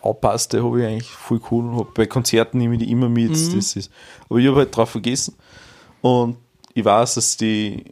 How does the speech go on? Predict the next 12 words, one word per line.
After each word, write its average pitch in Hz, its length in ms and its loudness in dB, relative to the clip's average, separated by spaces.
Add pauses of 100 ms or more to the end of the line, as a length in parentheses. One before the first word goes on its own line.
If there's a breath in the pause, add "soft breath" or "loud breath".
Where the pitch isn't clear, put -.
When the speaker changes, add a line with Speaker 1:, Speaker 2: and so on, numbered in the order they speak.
(200)
Speaker 1:
in 113 200 -4
dem 101 200 -2
Haus 110 200 2
einfach 110 220 -2
verpflichtet 120 500 -2
sind, 107 220 0
dass, - 360 0
äh, 104 120 -4
Oropax 101 560 2
zur 113 100 -8
Verfügung 95 380 -10
stehen. - 180 -16